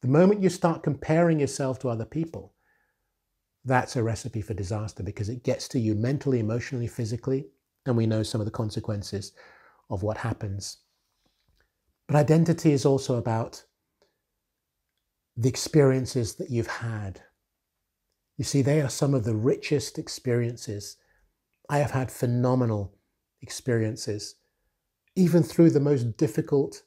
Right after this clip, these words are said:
things, again, some of which I refer to in the book, which are around racism, around prejudices, around preconceived ideas and notions. What have I learnt through that?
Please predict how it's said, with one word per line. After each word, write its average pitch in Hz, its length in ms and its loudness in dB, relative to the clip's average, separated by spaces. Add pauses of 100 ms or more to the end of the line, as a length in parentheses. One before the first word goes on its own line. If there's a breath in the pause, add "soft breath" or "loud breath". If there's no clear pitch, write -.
(120)
things, 123 560 0
again, 147 360 -2
some 143 200 -2
of 139 80 2
which 139 160 0
I 123 60 2
refer 127 360 0
to 135 140 -2
in 120 100 0
the 120 60 -2
book, 139 340 0 (1600)
which 139 180 -4
are 131 100 6
around 139 280 2
racism, 113 1120 0 (760)
around 123 340 -2 (140)
prejudices, 120 1120 -4 (640)
around 123 400 2 (160)
preconceived 147 840 2
ideas 127 460 -2
and 127 120 -2
notions. 139 400 -4
What 156 320 0
have 139 200 -4
I 131 120 -2
learnt 147 520 2
through 101 320 -10
that? 92 180 -16